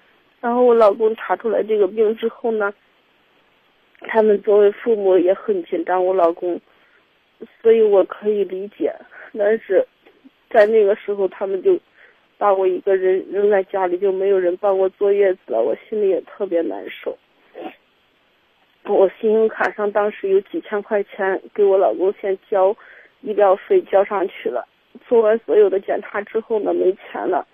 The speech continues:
然后我老公的哥哥是一个包工头儿嘛，然后我婆婆跟我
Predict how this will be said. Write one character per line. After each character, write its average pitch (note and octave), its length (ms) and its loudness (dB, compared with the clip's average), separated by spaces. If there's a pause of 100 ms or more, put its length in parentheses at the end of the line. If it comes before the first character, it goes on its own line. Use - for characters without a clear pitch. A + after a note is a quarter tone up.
(520)
然 G#3 140 -4
后 A#3+ 140 0
我 A3+ 160 8
老 G#3+ 220 6
公 G#3+ 200 -4
的 G3+ 140 2
哥 G#3 300 -2
哥 G#3 180 4
是 - 260 -8
一 G#3 120 -6 (100)
个 G3+ 260 2 (280)
包 A3+ 160 4
工 A#3+ 240 -2
头 - 180 -8
儿 F3+ 80 2
嘛， G#3 300 0 (960)
然 G3+ 200 -6
后 G#3 460 2
我 F#3+ 140 0
婆 G#3 240 -8
婆 G#3 300 0
跟 G#3 320 -4
我 F3 220 2